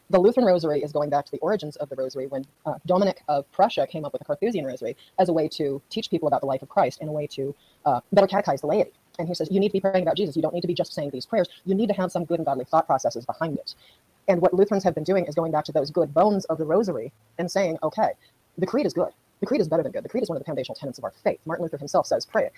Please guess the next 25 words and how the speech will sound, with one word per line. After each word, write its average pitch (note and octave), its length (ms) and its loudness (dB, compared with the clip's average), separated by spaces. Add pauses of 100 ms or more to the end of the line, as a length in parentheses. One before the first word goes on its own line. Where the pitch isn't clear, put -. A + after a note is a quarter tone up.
(260)
You F3+ 160 0
go F#3+ 140 6
through F#3+ 240 0
the - 100 -6
creed E3+ 300 0
and D#3 180 -6
you're E3 120 0
finding D3+ 480 -4
tons G3 220 -4
and - 80 -8
tons D#3 200 -10
and - 100 -10
tons C#3 280 -4
of - 100 -2
scriptural D#3+ 320 0
citations. - 500 -4
I - 40 -12
mean, C#3 80 -8
this D#3+ 120 -6
is F3 80 -4
just - 140 0
an - 80 -10
exposition - 380 -8
of - 60 -6
Scripture. - 260 -4